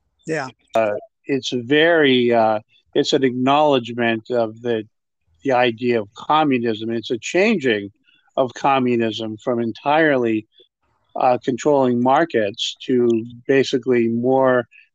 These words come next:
Speaker 2: letting the markets run free for better economic prosperity and keeping, amping up social controls on people.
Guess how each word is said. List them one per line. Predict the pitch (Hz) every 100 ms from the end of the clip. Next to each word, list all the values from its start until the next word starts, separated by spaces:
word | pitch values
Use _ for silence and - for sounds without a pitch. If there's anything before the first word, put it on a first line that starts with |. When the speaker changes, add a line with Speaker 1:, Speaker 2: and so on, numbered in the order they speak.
| -
Speaker 2:
letting | 135 151 143
the | 131
markets | 127 139 135 123 -
run | 131 123 113
free | - 160 156 127 110 120 - - -
for | 127
better | 120 139 127 123
economic | 131 - 131 120 117 113
prosperity | - 110 107 - 165 165 123 113 104 117 _ - _ _ _ _
and | 151 123 123 - 143 156 156
keeping, | - 165 156 135 127 -
amping | 143 147 143 123
up | 123 - _ _ _
social | - - 160 165 131 113
controls | 127 113 - 131 117 107
on | 117 110 107 -
people. | 165 - 101